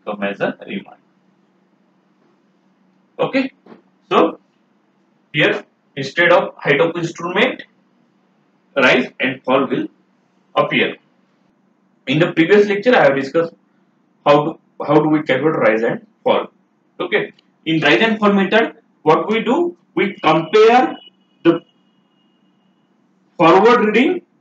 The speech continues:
with the previous reading. Okay, this is if there is an instrument and this is one reading and this is another. If this is previous reading and this is forward reading, so what we do, we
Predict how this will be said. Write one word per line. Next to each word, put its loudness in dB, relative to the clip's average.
with -2
the 2
previous 2
reading. -12
Okay, -2
this -2
is 4
if -2
there 4
is 2
an 0
instrument -2
and 0
this -2
is 2
one 4
reading 2
and 0
this -6
is -14
another. -2
If -2
this 4
is 0
previous 0
reading -2
and -4
this -6
is 0
forward 4
reading, 2
so 2
what 2
we 2
do, 2
we 2